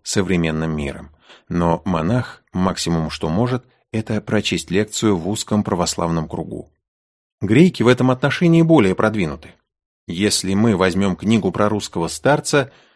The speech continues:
то там нет ничего особенного. Его личность может быть и выпуклая, но привязанная к определенному стандарту того, каким должен быть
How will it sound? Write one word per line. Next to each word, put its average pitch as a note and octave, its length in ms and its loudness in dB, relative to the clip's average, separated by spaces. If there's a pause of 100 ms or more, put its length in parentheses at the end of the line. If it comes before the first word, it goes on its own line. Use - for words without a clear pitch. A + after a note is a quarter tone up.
(140)
то G#2 140 2
там D3 520 0 (100)
нет A2+ 480 2
ничего A#2+ 520 2
особенного. D#2 760 -4 (320)
Его F2 260 0
личность C3 500 -2
может B2 240 0
быть A#2 400 -2
и G2+ 120 -2
выпуклая, F#2 800 -2 (260)
но G#2 420 2
привязанная B2 760 0
к A#2 80 -8
определенному G2 580 0
стандарту F#2 580 -2
того, G2 440 4 (420)
каким B2 640 0
должен G2 420 2
быть B2+ 380 -2